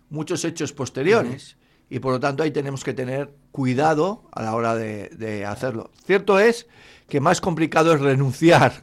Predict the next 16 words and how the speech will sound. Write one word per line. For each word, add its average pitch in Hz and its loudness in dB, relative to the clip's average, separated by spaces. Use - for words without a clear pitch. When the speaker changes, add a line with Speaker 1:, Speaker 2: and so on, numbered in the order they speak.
Speaker 2:
Sí. 120 -12
Speaker 1:
eh, 135 4
a 139 8
una, 127 2
a - 0
una 131 4
herencia, 135 2
porque 117 0
plantea, 156 2
mm, - -14
asuntos, 165 -2
sobre 131 -2
todo 170 0
de 165 0
índole 160 -2
fiscal, 170 0